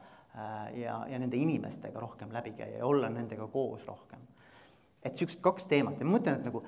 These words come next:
elu hakkabki niimoodi, et minu arust on kaks elu. Üks elu on see, et me elame nii kaua, kuni me saame aru, et meil on üks elu. Ja siis hakkab see teine elu, eks ju. Noh, ma mõtlen seda päriselt, mitte nii, et me kõik teame, et on üks elu,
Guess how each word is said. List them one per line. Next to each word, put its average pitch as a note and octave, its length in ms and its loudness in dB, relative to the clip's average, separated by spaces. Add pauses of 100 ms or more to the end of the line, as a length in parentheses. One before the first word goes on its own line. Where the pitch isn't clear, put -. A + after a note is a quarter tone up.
(140)
elu G3 220 10
hakkabki - 420 2
niimoodi, A2+ 300 0
et - 100 -12
minu F3 140 2
arust C#3+ 160 -2
on - 20 -6
kaks - 320 2
elu. G#2 160 2 (400)
Üks - 160 -4
elu A#2+ 160 6
on A#2 160 -2
see, A3+ 300 4
et - 100 -4
me B2+ 80 6
elame B2+ 240 4
nii G3 220 2
kaua, A2+ 320 4 (420)
kuni C#3+ 220 4
me A#2+ 80 0
saame C#3+ 240 2
aru, G3+ 180 8
et G#2+ 160 2
meil A2+ 160 -2
on A2+ 140 -2
üks - 180 -8
elu. E2+ 160 -4 (420)
Ja B2+ 120 -4
siis E3+ 160 -4
hakkab - 180 -6
see B2 80 -8
teine C#3 380 2
elu, - 180 -10
eks - 220 -16
ju. - 80 -16 (500)
Noh, C3 160 -4
ma C#3+ 80 2
mõtlen D#3+ 220 4
seda C#3+ 100 4
päriselt, D3 480 12
mitte C#3+ 160 2
nii, C3 160 6
et A2 80 0
me A#2+ 80 0
kõik F#3+ 160 10
teame, C3+ 240 8
et A2+ 140 -4
on A2+ 100 -4
üks - 160 -6
elu, A#2 160 -2